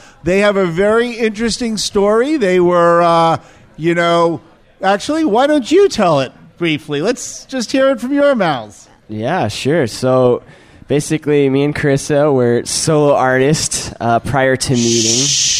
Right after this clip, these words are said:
Speaker 2: This was maybe about, uh, I'd say three years ago. And, um, I'm from North Carolina. I found myself in a road trip, uh, to L A. I met her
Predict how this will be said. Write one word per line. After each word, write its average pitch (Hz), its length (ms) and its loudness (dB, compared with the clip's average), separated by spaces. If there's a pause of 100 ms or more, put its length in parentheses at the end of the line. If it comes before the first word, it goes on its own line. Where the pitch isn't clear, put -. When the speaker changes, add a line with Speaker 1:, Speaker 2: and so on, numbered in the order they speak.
Speaker 2:
This 113 180 -4
was 113 320 -4
maybe 123 440 -2
about, 120 480 0 (840)
uh, 123 380 -2
I'd 123 140 -8
say 127 160 -2
three 117 300 0
years 104 240 0
ago. 107 360 0 (440)
And, 117 360 -2
um, 127 420 -4
I'm 147 140 -4
from 165 160 -4
North 165 200 0
Carolina. 143 800 0
I 120 80 -6
found 135 300 -4
myself 131 440 -2
in 127 100 -2
a 120 60 0
road 117 240 2
trip, - 360 -4 (560)
uh, 110 420 0 (140)
to - 240 0
L 127 240 0
A. 123 340 0
I 120 140 -4
met 120 240 -4
her 143 280 -2